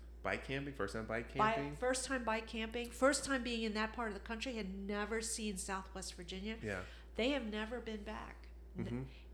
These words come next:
Speaker 2: the logistics of it, because, you know, if you think about those rural areas, there's only but so many roads,
Speaker 1: Yeah,
Speaker 2: right?
Speaker 1: yeah.
Speaker 2: And they're, so we, we have to go on roads where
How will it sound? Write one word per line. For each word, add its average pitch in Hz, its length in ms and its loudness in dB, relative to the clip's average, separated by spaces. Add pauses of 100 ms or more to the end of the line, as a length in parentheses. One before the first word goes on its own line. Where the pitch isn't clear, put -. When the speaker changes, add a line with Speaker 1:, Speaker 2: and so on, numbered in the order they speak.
Speaker 2:
the 214 180 2
logistics 208 840 -2
of 185 160 -4
it, 180 200 -6
because, 208 560 -4 (320)
you 254 120 0
know, 247 60 0 (220)
if 214 140 -6
you 233 80 -4
think - 340 -6
about 214 380 -2
those 196 260 -4
rural 233 460 -2
areas, 175 400 -6
there's 196 260 -6
only 240 600 -4 (300)
but 220 160 -2
so 233 200 0
many 226 260 0
roads, 202 640 -4 (100)
Speaker 1:
Yeah, 107 180 6
Speaker 2:
right? 180 240 0
Speaker 1:
yeah. 101 120 0 (260)
Speaker 2:
And 196 120 -2
they're, 208 540 0 (160)
so 208 680 0 (460)
we, 277 520 2 (1200)
we 262 200 6
have 254 360 -2
to 247 80 -2
go 208 380 0
on 196 220 0
roads 185 520 -2
where 180 680 -2